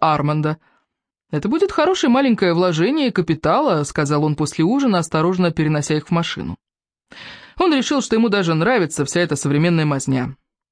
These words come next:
Честно говоря, миссис Холден скорее умерла бы, чем позволила повесить одну из тех работ у себя в гостиной. Они напоминали то, что обычно приносил с прогулок мистер Бинс. Но Диди просто улыбнулась ей, мол,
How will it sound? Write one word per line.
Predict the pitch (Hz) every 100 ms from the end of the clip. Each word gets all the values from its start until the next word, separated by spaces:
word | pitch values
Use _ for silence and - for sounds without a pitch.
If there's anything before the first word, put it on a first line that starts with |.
| _ _ -
Честно | 156 -
говоря, | 156 156 170 208
миссис | 175 196 247
Холден | - 202 208 214 - - _ _ _ _ _
скорее | - - 165 175
умерла | 180 214 240 277 165
бы, | 151 220 _ _ -
чем | - 160
позволила | 165 165 165 160
повесить | 156 151 190 175 160
одну | 143 190
из | 175 -
тех | 170 -
работ | 147 165 190
у |
себя | - 143
в | 143
гостиной. | 147 139 - 117 110 - _ _ _ _ _ -
Они | 370 440
напоминали | 294 262 233 214 294
то, | 254 170
что | - 165
обычно | 147 165 - 220
приносил | 170 156 139 - 175
с | -
прогулок | 170 143 156 247 208 -
мистер | 175 170 -
Бинс. | 147 139 110 - - _ _ _ _ _ _ _ _ _ -
Но | 147 139 131
Диди | 143 151 294
просто | 240 202 247 285
улыбнулась | 254 220 349 269 170
ей, | 165 156
мол, | 156 147